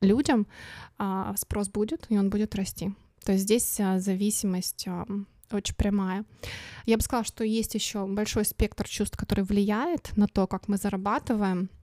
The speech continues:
М, если, м, чувство вины, то, может быть, я этого недостоин. Чувство вот этой самоценности, да, а зачем мне эти деньги, а что во мне такого выдающегося, что я вот на такой машине, например, буду ездить?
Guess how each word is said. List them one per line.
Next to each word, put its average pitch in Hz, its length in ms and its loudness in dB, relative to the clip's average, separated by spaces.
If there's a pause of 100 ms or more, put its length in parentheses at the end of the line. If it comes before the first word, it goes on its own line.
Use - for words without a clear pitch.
(640)
М, 208 260 4
если, 208 460 2
м, 214 240 -6
чувство - 340 0
вины, 220 520 4 (200)
то, 190 320 -2 (960)
может 214 200 2
быть, - 140 -2
я 214 60 4
этого 214 200 -2
недостоин. 202 920 0
Чувство 220 320 -6
вот 190 140 -10
этой 202 140 -4
самоценности, 196 1000 0
да, 196 220 -2
а 196 60 0
зачем 196 440 -2
мне 190 180 -2
эти 190 180 -6
деньги, 196 440 0
а 190 140 -2
что - 280 -4
во 202 100 0
мне 190 140 0
такого 190 280 0
выдающегося, 196 760 0
что - 200 -2
я 180 120 2
вот 190 140 -4
на 185 80 -2
такой 196 260 -2
машине, 190 320 0
например, 180 360 0
буду 185 220 0
ездить? 190 480 0